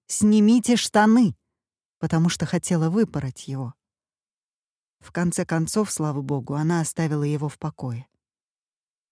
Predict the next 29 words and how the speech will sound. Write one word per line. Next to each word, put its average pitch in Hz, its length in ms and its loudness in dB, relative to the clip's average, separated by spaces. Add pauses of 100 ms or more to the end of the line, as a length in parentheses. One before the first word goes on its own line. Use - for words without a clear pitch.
(180)
Когда 180 320 6
на 180 120 2
следующий 175 640 2
день 196 260 4
мы 151 120 0
пошли 165 360 0
в - 80 -4
школу, 220 480 0 (540)
всё - 240 0
его 185 240 4
лицо 185 400 2
было 175 200 2
покрыто 185 500 0
красными 190 580 0
пятнами, 131 560 -4 (540)
и 180 80 2
она 185 300 4
заставила 185 560 2
нас 175 300 2
рассказать 175 540 0
историю 170 520 0
о 170 60 -2
том, 240 260 2
как 160 240 -4
Стив 220 340 0
застрял 175 520 0
шеей 196 480 0
в 175 100 -6
дереве. 147 520 -2